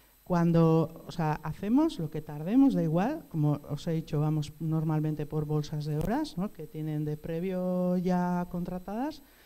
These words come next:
Y entonces cuando el cliente dice, "Ah, vale, guay, pues esto está bien, me, me gusta y tal", normalmente hayas metido die-, no suelen ser hiperdesarrollos de trescientas horas, son, suelen ser cosas pequeñas de cinco, diez, doce, no sé,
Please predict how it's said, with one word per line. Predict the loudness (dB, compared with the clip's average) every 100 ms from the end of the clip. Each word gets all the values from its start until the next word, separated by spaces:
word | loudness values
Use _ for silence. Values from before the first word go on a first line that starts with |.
| -20 _ _ _
Y | 0 2
entonces | 2 0 -2 -2
cuando | -2 0 0
el | 0
cliente | -2 -2 0
dice, | 0 0
"Ah, | -2 0
vale, | 0 0
guay, | -2 -2 -2
pues | -4 -8
esto | -10 -8 -6 -4 -4
está | -4 -6 -6 -2
bien, | 0 0 0
me, | -2 -2 -2 -4
me | -4 -6
gusta | -6 -8 -8 -8
y | -6
tal", | -4 0
normalmente | 0 2 2 2 0 -4 -8 -12 -20 _
hayas | -4 0 0 0
metido | -2 -2 -2 -2
die-, | -4 -6
no | -4 -2
suelen | 0 2 0
ser | -2 -6 -8
hiperdesarrollos | -14 -8 -6 -4 -6 -4 -4 -2 -2 -2 -4
de | -4 -6
trescientas | -6 -8 -6 -6 -6 -6
horas, | -6 -8 -8 -12
son, | -8 -8
suelen | -6 -6 -4
ser | -6 -8
cosas | -10 -10 -10
pequeñas | -12 -8 -4 -2 -4 -4
de | -6 -6 -6 -8 -14 _
cinco, | -8 -6 -4 -4 -6
diez, | -8 -8 -8
doce, | -12 -12 -6
no | -4
sé, | -2 -6